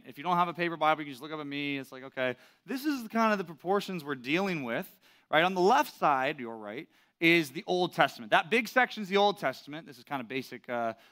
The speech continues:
Bible stuff. The right side for me, left side for you, is the New Testament. I just want you to consider how much is on the left side, how much is on the right side. Have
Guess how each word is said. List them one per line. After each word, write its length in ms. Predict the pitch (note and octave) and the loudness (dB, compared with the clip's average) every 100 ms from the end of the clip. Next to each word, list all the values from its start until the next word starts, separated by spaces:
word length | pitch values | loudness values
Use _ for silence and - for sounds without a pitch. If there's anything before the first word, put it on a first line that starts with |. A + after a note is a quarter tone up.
| _ | _
Bible 240 | C#3 D3 C3+ | 0 0 0
stuff. 320 | C3 D#3 - | 0 0 0
The 220 | E3 F3+ _ | -4 -4 _
right 340 | D3 F#3 C#4 | 2 4 4
side 280 | - F#3 E3 | 2 0 0
for 80 | D3+ | -4
me, 200 | C#3+ D#3+ | -4 2
left 220 | D#3 E3 | 4 4
side 220 | F#3+ E3+ | 2 0
for 100 | - | -2
you, 460 | F3 A#3+ F3+ F3 G3+ - _ | -2 4 4 4 0 -8 _
is 180 | - F#3+ | 2 2
the 120 | F#3 | 2
New 160 | F3+ A3+ | 2 2
Testament. 440 | A3 E3 - C3+ | 4 4 4 -4
I 60 | D3+ | -4
just 120 | G3 | -2
want 200 | C4+ C4+ | 0 0
you 80 | A3 | 0
to 80 | G#3+ | -2
consider 520 | G3 F3 A#3+ A3 D#3+ - - | -2 -2 0 2 0 -4 -14
how 260 | - G#3 C#4+ | 4 6 6
much 280 | C4+ B3 | 2 2
is 100 | A3+ | 0
on 120 | G#3 F#3+ | 0 4
the 60 | |
left 260 | F3+ B3 - | 6 6 2
side, 280 | C4 C4 G#3+ | 2 2 4
how 180 | G#3 | 2
much 220 | A3 A3+ G#3 | 2 -2 -4
is 100 | F#3+ | -2
on 140 | F#3+ | -2
the 80 | F3 | 4
right 260 | E3 D#3+ | 4 4
side. 240 | - A#2+ | -2 -6
Have 60 | E2 | -6